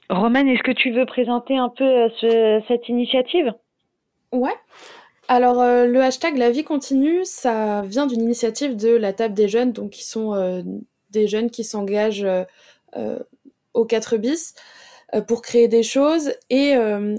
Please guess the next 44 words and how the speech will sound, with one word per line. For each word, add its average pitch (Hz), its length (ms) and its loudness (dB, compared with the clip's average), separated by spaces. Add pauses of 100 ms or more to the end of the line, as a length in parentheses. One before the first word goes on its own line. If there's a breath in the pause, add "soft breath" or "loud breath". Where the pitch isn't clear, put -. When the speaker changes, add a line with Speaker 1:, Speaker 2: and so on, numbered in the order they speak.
Speaker 2:
on 208 300 -2
réfléchissait 233 580 0
tous, 262 320 -4
euh, 208 220 0
bah, 196 220 -2
aux 196 40 -6
circonstances. 254 680 -6
Quand 208 220 -10
on 208 60 -10
s'est 214 180 -6
réunis, 208 400 -4
c'était, 214 460 -2
euh, 196 100 -4
juste 202 320 -8
un 208 100 -4
peu 220 200 -2
avant, 214 480 -4
euh, 185 120 -4
le 185 240 -8
deuxième 208 420 -4
confinement, 196 480 -8
donc 185 220 -12
au 185 40 -10
mois 185 120 -8
de 180 60 -6
novembre. 196 440 -4 (600 soft breath)
Et 240 140 2
c'est 226 140 0
vrai 214 180 -2
qu'on 233 160 -2
avait 196 180 -2
tous 247 240 -8
un 214 100 -4
peu, 247 340 2
euh, 220 40 0
la 202 180 0
tête 202 200 -6 (100)
pleine, 240 400 2
euh, 196 160 -4
du, 185 480 -12
du 196 140 -12
covid 226 500 2
et 214 80 -2
de 196 160 -6